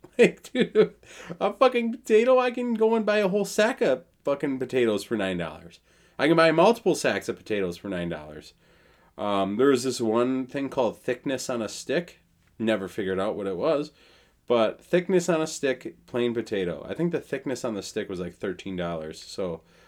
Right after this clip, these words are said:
whatever's on that, you know, stick, the thickness, it's gotta be good, if you know what I mean. Um, but yeah, the concession stand is outrageous. I think last year when I went to a Brewer game, 'cause I only went to one,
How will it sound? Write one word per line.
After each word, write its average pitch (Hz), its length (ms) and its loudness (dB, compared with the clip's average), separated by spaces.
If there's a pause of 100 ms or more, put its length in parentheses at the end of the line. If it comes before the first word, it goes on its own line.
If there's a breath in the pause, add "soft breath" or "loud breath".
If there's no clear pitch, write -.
(120)
whatever's 139 300 4
on 143 140 2
that, 131 240 -2 (440)
you 107 120 -4
know, 92 160 -2
stick, 95 480 -4 (320)
the 92 100 -8
thickness, 110 800 -6
it's 90 200 -12
gotta 101 300 -6
be 87 140 -4
good, 90 360 -4 (120)
if - 200 -12
you 87 80 -4
know 85 220 -6
what 82 100 -8
I 82 140 -10
mean. 87 240 -10 (640 soft breath)
Um, 117 540 0 (500)
but 143 100 4
yeah, 151 140 8
the 110 120 0
concession 160 500 -2
stand 151 340 -2
is 131 100 -4
outrageous. 110 580 -2
I 110 60 -2
think 117 200 -4
last 107 440 -6
year 135 120 -4
when 117 100 -2
I 113 80 -2
went 110 300 -6
to 117 320 -2
a 101 60 -4
Brewer 98 320 -2
game, 92 380 -4 (640)
'cause - 100 -8
I 107 60 0
only 117 160 0
went 127 160 0
to 131 80 0
one, 104 580 2